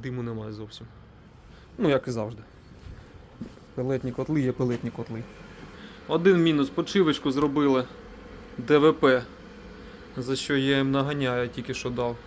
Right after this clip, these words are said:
Кажу: «Хлопці, знімайте, да металом давайте, бо це все добру не доведе». Он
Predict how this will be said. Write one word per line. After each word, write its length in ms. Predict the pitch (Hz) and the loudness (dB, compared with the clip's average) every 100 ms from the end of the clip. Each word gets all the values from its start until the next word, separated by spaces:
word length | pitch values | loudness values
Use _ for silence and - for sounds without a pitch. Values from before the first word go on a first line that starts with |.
| - - | -18 -8
Кажу: 180 | 127 123 | -6 -4
«Хлопці, 360 | 127 127 123 | 0 0 0
знімайте, 520 | 127 135 147 151 131 123 | -2 0 2 2 2 0
да 100 | 123 | -2
металом 480 | 131 131 123 123 | 0 2 2 2
давайте, 420 | 123 123 123 123 123 | 2 2 2 0 -2
бо 140 | 127 | -4
це 160 | 131 135 | -2 -2
все 220 | 131 131 - - - - - - - - - - | -2 -6 -8 -18 -20 -20 -18 -18 -18 -18 -18 -8
добру 420 | 131 123 139 147 147 | -2 0 2 2 2
не 340 | 139 139 147 | 2 2 2
доведе». 540 | 139 151 151 143 131 | 6 6 6 6 4
Он 220 | 123 127 | 4 2